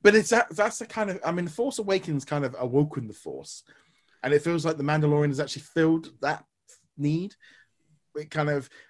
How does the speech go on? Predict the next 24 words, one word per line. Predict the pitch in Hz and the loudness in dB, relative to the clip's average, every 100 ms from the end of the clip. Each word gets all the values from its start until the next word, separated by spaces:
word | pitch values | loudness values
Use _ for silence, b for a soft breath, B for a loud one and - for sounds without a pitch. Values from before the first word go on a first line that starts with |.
| _ 135 | _ -6
again, | 135 170 113 | 0 0 0
maybe | 107 139 147 | -2 0 0
just | 143 147 | -2 -2
due | |
to | 147 | -2
the | 139 | 0
fact | 143 127 127 | -4 -6 -8
that | 127 113 | -12 -10
they | 135 | -8
had | 135 143 | -8 -8
two | - | -8
people | 151 147 139 | -6 -6 -6
running | 131 131 123 | -4 -4 -4
it | 107 | -6
that | - | -6
actually | 120 - 120 117 b b b | -8 -10 -12 -12 b b b
had | - - 127 | -12 -4 -2
a | 113 | 0
better | 135 120 | -2 -2
connection. | - 123 123 - 104 107 - | -4 -8 -8 -10 -12 -14 -6
I | |
mean, | 143 | -2
some | 151 196 | -2 -2
people | 180 156 | 0 0